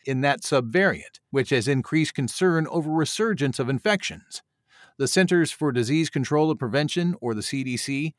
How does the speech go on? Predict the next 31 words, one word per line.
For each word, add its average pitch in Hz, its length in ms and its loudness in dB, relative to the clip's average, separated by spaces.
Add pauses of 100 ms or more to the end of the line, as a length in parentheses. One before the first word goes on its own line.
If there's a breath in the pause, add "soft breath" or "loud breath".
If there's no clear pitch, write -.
(120)
which 147 240 0
described 160 560 2
the 139 80 2
new 156 160 4
subvariant 151 760 0
as 143 260 -4
having 147 360 2
multiple 151 480 0
genetic 135 500 0
differences 139 540 -2
from 120 240 -4
previous 233 480 0
versions 113 420 -2
of 107 120 -4
the 101 60 -4
virus, 127 500 0 (260)
reported 202 500 -2
nine 185 380 2
cases 175 480 2
of 117 240 -2
B 147 200 0
A 147 180 2
two 147 260 -2
eighty-six 139 560 -2
have 143 220 0
been 147 160 0
found 220 360 0
in 165 80 2
the 135 100 -4
U 127 220 -2
S, 185 300 2